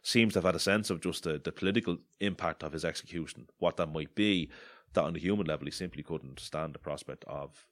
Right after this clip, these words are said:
particip-, or of enduring that experience once again. Now, the thing is that if the volunteers had held out for a bit longer, he may have met a more glorious end, and in his eyes at least, than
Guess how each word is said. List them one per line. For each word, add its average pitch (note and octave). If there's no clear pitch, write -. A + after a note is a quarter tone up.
particip-, E2+
or D#2
of D#2+
enduring D#2+
that -
experience D2
once D2+
again. D2+
Now, G2
the G2+
thing C3+
is C#3
that F#2+
if G#2
the G2+
volunteers G#2
had F2
held F2
out D#2+
for -
a C#2+
bit -
longer, D#2+
he -
may E2+
have D2
met C#2+
a D2
more C2
glorious D2
end, C#2
and C#2
in C#2+
his F2
eyes D2+
at -
least, D#2+
than C#2